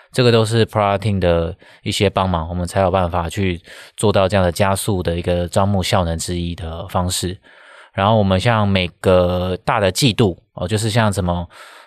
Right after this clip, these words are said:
呃，中秋、端午啊，然后春节啊，我们都会寄一些贺卡给到这个客户还有候选人。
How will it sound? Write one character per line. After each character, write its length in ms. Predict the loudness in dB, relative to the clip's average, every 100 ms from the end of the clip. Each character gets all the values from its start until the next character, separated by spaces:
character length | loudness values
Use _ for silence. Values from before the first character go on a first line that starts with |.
| _
呃， 220 | 0 2
中 240 | 4 4 4
秋、 260 | 4 4
端 260 | 4 2 2
午 220 | 2 2
啊， 500 | 0 0 0 -2 -4 -8 _ -20 -16 -2
然 200 | 0 2
后 380 | 2 4 4
春 240 | 4 2 2
节 160 | 2
啊， 160 | 2 2
我 60 | 0
们 100 | 2
都 160 | 2
会 160 | 4 2
寄 300 | 0 -2 -2
一 20 |
些 340 | -2 0 2
贺 300 | 2 2 2
卡 320 | 2 -4 -8 -10 -18 -20 _
给 140 | 0
到 240 | 2 2 0
这 180 | 0 0
个 460 | 2 2 2 -4 -2
客 260 | 2 4
户 240 | 4 2 2
还 160 | 2
有 340 | 2 2 0 0
候 180 | 0
选 220 | 2 0 -2
人。 180 | -6